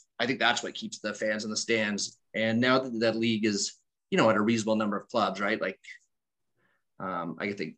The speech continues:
probably working towards that thirty team, thirty-two team that mimics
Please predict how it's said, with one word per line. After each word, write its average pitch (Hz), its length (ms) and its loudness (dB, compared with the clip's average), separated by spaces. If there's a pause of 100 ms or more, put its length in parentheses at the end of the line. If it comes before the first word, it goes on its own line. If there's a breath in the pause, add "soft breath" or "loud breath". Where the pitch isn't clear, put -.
(100)
probably 104 200 0
working 104 360 -2
towards 98 260 -6
that 101 160 -4 (240)
thirty 104 260 2
team, 101 420 -2
thirty-two 101 380 -2
team 101 360 -2
that - 160 -4
mimics 101 720 -2